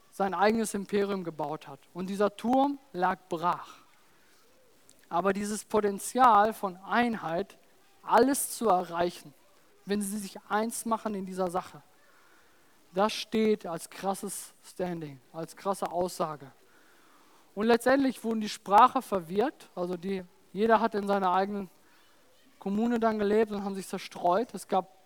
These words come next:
eine Zerteilung, also war diese Kraft von Einheit so nicht mehr da. Und was ich merke, was der Teufel immer wieder macht, ist, er sät er sieht immer Spaltung, gerade in die Gemeinde,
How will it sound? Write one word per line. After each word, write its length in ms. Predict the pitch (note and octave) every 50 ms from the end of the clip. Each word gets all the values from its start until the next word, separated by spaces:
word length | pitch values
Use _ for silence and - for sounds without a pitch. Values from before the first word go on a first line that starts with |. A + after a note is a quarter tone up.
| _ _ -
eine 140 | F#3+ F#3 -
Zerteilung, 800 | - - F#3+ F3 - - - F3+ F3+ F3+ F#3 F#3 F#3+ G#3 A#3+ B3 _ _ - - - -
also 220 | - F3 F3+ F#3
war 120 | F#3 G#3 G3+
diese 180 | G#3 G3+ F#3+
Kraft 340 | - - - G#3 G3+ G3+ -
von 160 | - G3+ G3
Einheit 360 | F#3 F3 F#3 G3 G3 F#3+ F#3 -
so 160 | G3 F#3+ G3
nicht 180 | G3+ G3 -
mehr 120 | - G#3 G#3
da. 340 | F#3+ F#3 F3+ F3+ F#3+ A3 A3+ - - - - - - - - - -
Und 120 | G3 G#3
was 160 | A#3 B3 B3 C#4
ich 140 | B3 -
merke, 360 | - A#3+ B3+ C#4 D4 C#4 - A#3+
was 120 | A#3 -
der 140 | - G#3+ -
Teufel 480 | - - - A#3+ B3 B3 - - G#3
immer 260 | G3 A3 A3+ A3 G#3 G3
wieder 200 | G#3 G3 F#3+ F3+
macht, 600 | F#3 F#3 G#3 A3 A3 - - - - - - - _ _ _ _ _ _ _ _ _ _ -
ist, 280 | F#3+ G3+ - - - _ _ _ -
er 200 | - F3 F3+ F3
sät 400 | E3+ D#3+ D#3+ G#3 A3 A3 - - _ _ _ _ _ _ _ _ _ _ _ _ _ -
er 160 | F3+ F3 F#3 F#3
sieht 260 | E3+ F#3 A3+ A#3 G#3+
immer 240 | A3 A3+ A3+ G#3 F#3+
Spaltung, 840 | - - - - - F#3 F3+ F#3 G#3+ A3+ A3+ - B3 A#3+ B3+ C4 - _ _ _ _ -
gerade 340 | - F3 F3 F#3+ G3+ F#3+ F3+
in 260 | F3 G3 G3+ G3+ F#3+
die 80 | F3+ E3+
Gemeinde, 520 | E3+ E3 D#3+ D#3+ D#3+ E3 D#3+ D#3 D3+